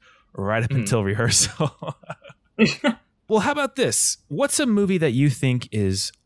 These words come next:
Speaker 1: underrated and needs to be seen by more people?
Speaker 2: All right, so this is obviously one that I thought about a lot, you know, the, you know, that being the premise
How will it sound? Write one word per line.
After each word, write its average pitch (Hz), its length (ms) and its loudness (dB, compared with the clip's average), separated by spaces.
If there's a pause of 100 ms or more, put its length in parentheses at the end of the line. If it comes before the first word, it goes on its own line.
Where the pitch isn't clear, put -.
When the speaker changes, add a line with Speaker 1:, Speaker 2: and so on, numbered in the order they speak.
Speaker 1:
underrated 110 640 0
and 95 160 -4
needs 101 220 -4
to - 80 -10
be 98 100 -2
seen 95 320 -4
by 87 140 -6
more 92 200 -2
people? - 340 -8
Speaker 2:
All - 680 -20
right, - 80 -4
so 143 80 -4
this 214 200 -6
is 214 120 -4
obviously 135 480 -2
one 123 320 -6
that 110 100 -2
I 104 160 -2
thought 123 220 -4
about 113 160 -4
a 120 40 -6
lot, 147 280 2
you 127 80 -6
know, 110 200 -6 (200)
the, 127 100 -10
you 113 100 -2
know, 107 120 -4
that 117 180 -4
being 120 240 -10
the 117 80 -14
premise 156 560 0